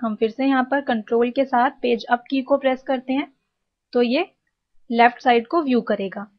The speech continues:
और अगर हम यहाँ पर right side को view करना चाहते हैं, तो हम फिर से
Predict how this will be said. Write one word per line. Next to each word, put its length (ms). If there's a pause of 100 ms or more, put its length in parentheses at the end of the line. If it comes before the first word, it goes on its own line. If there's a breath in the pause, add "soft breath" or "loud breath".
(280)
और 120
अगर 280
हम 140
यहाँ 260
पर 140
right 260
side 260
को 120
view 200
करना 300
चाहते 320
हैं, 160
तो 120
हम 200
फिर 200
से 220